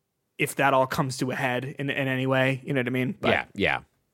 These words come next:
Speaker 1: it's to the point where it would be impossible for me to do, but
Speaker 2: Yeah.
Speaker 1: So there you go.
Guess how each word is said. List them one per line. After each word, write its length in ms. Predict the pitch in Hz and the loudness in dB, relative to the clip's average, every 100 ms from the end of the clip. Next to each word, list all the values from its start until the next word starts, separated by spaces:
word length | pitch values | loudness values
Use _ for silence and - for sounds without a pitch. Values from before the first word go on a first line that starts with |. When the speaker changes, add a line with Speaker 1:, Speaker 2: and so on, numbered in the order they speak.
| _ _ - | _ _ -6
Speaker 1:
it's 200 | 175 165 | -4 -2
to 120 | 160 | 2
the 60 | 175 | 2
point 180 | 185 143 | 4 4
where 100 | 151 | 4
it 40 | |
would 140 | 156 139 | 4 2
be 200 | 139 - | 0 -2
impossible 420 | - - - 143 | -6 -8 -8 -8
for 100 | 135 | -4
me 60 | 131 | -4
to 60 | |
do, 220 | - - - | 0 -2 0
but 240 | - - _ _ - | -4 -4 _ _ -16
Speaker 2:
Yeah. 80 | - - - - - - _ _ _ _ | -16 -16 -20 -20 -20 -20 _ _ _ _
Speaker 1:
So 140 | - | 2
there 120 | 302 | 4
you 60 | 359 | 6
go. 300 | 381 330 - | 4 4 2